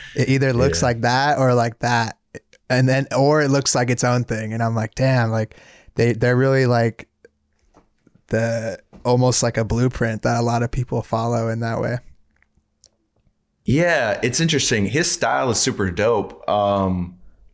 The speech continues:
Speaker 2: and I've talked to him a bunch of times, like, and I've never,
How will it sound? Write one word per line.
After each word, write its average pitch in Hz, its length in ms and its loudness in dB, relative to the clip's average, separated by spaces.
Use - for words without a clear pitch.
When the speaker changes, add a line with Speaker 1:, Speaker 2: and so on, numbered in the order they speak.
Speaker 2:
and 101 120 0
I've 117 140 -4
talked 123 260 -4
to 123 60 0
him 104 60 0
a 92 60 0
bunch 104 240 -2
of 95 60 -6
times, 92 580 -4
like, 107 420 -2
and 101 140 -2
I've 104 180 -2
never, 101 560 2